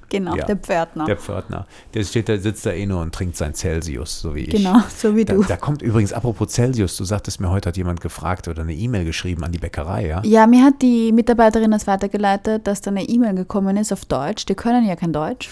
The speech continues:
Speaker 2: Ja.
Speaker 1: Dass da jemand gut bei Deutschland schaut und du trinkst immer Celsius und wollte wissen, ob das wirklich so ein Renner ist.
Speaker 2: Ja, Celsius ist ein Renner, tatsächlich. Ähm, es gibt ja hier der Jonah Hill, das ist ja dieser Schauspieler, der auch bekannt geworden ist mit Leonardo DiCaprio bei, äh, Wolf of Wall Street.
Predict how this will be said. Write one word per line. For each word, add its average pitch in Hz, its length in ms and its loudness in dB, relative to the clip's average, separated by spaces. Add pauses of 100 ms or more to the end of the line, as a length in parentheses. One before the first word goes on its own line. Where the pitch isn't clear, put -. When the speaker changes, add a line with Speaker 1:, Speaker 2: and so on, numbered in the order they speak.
Speaker 2:
Ja. 107 220 2 (400)
Speaker 1:
Dass 220 240 4
da 214 160 6
jemand 208 360 2
gut 226 160 2
bei 202 100 4
Deutschland 208 420 0
schaut 214 180 2
und 214 100 4
du 220 60 6
trinkst 226 320 0
immer 214 200 2
Celsius 208 560 2
und 208 140 -2
wollte 202 280 0
wissen, 202 260 0
ob 196 80 -2
das - 200 -2
wirklich 208 260 4
so - 140 0
ein 202 100 2
Renner 196 400 2
ist. - 220 -4
Speaker 2:
Ja, 104 180 4 (220)
Celsius 135 360 6
ist 160 140 0
ein 233 80 4
Renner, 85 440 2
tatsächlich. 117 840 -2
Ähm, 104 380 -2 (240)
es - 160 -8
gibt - 160 -6
ja 131 60 2
hier 120 140 2
der 107 140 4
Jonah 113 300 6
Hill, 117 260 6
das 127 160 2
ist 113 140 -6
ja 113 60 -2
dieser 107 200 -2
Schauspieler, 120 640 0
der 101 520 -2
auch - 140 -4
bekannt 98 320 -4
geworden 95 260 0
ist 95 140 -6
mit 92 140 -4
Leonardo 95 420 0
DiCaprio 98 640 -2
bei, 87 280 -2
äh, 85 200 -2
Wolf 98 280 -4
of 92 160 -8
Wall 101 180 4
Street. 131 320 -2